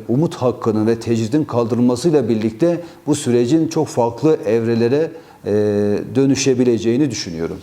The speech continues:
Burada P K K ne diyordu? E, "Biz kongremizi toplayabiliriz." Ama yani şart koşmadı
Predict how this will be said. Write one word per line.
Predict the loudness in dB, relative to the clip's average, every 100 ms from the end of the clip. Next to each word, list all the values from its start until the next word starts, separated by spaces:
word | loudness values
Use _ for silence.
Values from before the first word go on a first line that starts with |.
| -10 -6 -2
Burada | 2 2 2
P | -2
K | 0 0
K | 2
ne | 2 2
diyordu? | 0 2 -2 -4 -12 -20 -20 -8
E, | -4
"Biz | -4 -2
kongremizi | 0 2 2 0 -2
toplayabiliriz." | -2 -2 0 0 0 -2 -4 -8 -16 -20 _ _ -20 -20 -4
Ama | 2 2 0 -10 -12 -12 -12 -12 -6
yani | -2 0 0 -2
şart | -2 0 0
koşmadı | 0 0 0 0 0